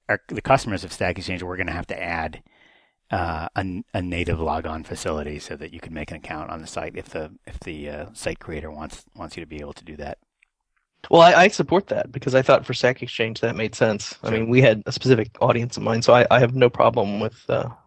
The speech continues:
Speaker 2: that going on in parallel. I think that's actually kind of necessary for what you guys are building.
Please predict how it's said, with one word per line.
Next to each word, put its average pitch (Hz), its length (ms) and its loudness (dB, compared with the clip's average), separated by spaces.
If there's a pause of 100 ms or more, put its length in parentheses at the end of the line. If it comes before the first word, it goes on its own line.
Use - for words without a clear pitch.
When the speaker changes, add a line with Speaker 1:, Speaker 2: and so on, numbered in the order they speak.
(140)
Speaker 2:
that 113 240 4
going 107 200 -2
on 104 120 0
in 98 80 -4
parallel. 104 680 2
I 101 60 -4
think 113 160 -4
that's - 180 -4
actually - 300 0
kind 98 160 2
of 98 40 2
necessary - 440 4
for - 180 0
what - 180 4
you 117 60 4
guys 113 220 6
are - 40 0
building. 110 380 0